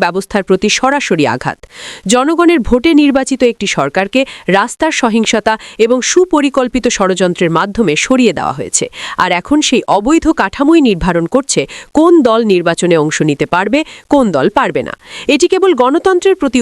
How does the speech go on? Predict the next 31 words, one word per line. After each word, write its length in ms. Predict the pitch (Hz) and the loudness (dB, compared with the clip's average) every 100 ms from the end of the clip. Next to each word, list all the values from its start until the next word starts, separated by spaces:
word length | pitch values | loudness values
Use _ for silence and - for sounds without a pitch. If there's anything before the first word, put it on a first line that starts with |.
| 220 | 0
উপহাস 300 | 220 196 185 170 | 0 -2 -4 -2
নয়, 160 | 165 254 | 0 2
জনগণের 460 | 214 220 226 233 233 214 | 2 2 2 0 2 2
মৌলিক 320 | 269 294 - - | 2 2 2 0
অধিকারের 420 | 208 226 202 170 - | 0 2 0 -2 -4
প্রতি 200 | 143 254 - | -4 -4 0
চরম 280 | 262 269 269 - | 0 2 0 0
অবমাননা। 500 | 180 160 131 131 117 - _ - - - 220 | 0 0 0 -2 -6 -10 _ -16 -14 -6 0
যুক্তরাজ্যের 640 | 302 330 427 403 349 370 - | 0 2 2 2 2 0 2
সংসদ 320 | 262 262 - - | 0 0 -2 0
সদস্য 280 | 269 262 214 233 180 | 0 0 -2 -2 0
বব 160 | 214 175 | -2 -2
ব্ল্যাকম্যান, 440 | 160 156 190 233 294 - - 190 | -4 -4 -4 -2 -2 -8 -6 0
জিম 180 | 294 320 - | 2 2 0
শ্যানেন, 320 | 165 160 285 - - 180 | -2 0 0 -2 -10 -2
জাস 220 | 254 339 - 226 | 0 0 -2 -4
আথওয়াল 360 | 233 262 247 254 202 | 0 0 2 0 0
এবং 120 | 202 208 - | 0 0 2
ক্রিস 220 | 330 - 240 | 2 2 0
লয়ের 240 | 226 226 185 | 2 0 -2
বিবৃতিতে 480 | 202 214 240 233 247 - | -2 0 0 0 0 0
স্পষ্টভাবে 600 | 277 262 349 277 311 302 214 | -2 0 -2 0 0 0 2
উল্লেখ 220 | 190 - 165 | 0 0 -2
করা 140 | 151 165 | -2 0
হয়েছে 280 | 214 - 277 - - - | -2 0 -4 -4 -12 -2
যে 80 | 196 | 0
ব্যাপক 280 | 214 247 359 254 | 2 0 0 2
জনসমর্থন 600 | 233 247 254 269 269 - 247 220 | 0 0 0 0 0 0 2 2
রয়েছে 240 | 214 - - 196 | 2 -2 -2 -2
এমন 160 | 247 330 247 | 2 2 2
রাজনৈতিক 460 | 214 208 220 220 | 0 0 0 0